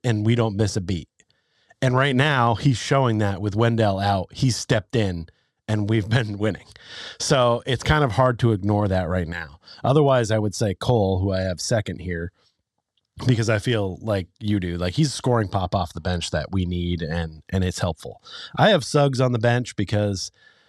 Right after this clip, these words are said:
I love when Suggs is good, but when Suggs is sporadic, it's, it's just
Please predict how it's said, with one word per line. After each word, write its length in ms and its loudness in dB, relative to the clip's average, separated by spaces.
I 100 2
love 340 0
when 180 2
Suggs 360 0
is 120 -4
good, 400 2
but 100 0
when 140 -2
Suggs 340 0
is 340 -2
sporadic, 720 0
it's, 260 -2
it's 200 -4
just 280 -2